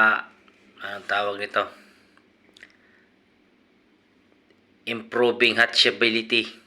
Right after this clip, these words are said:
yung breeding stock. Broodcock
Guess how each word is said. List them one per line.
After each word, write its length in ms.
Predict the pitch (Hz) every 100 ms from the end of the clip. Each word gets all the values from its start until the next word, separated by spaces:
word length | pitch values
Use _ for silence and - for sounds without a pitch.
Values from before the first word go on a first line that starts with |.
| _ _ _ -
yung 420 | 92 95 95 95
breeding 560 | 92 107 98 110 104 98
stock. 400 | - 104 - - _ _ - - _ _ _ _ -
Broodcock 720 | 110 123 - 139 123 - -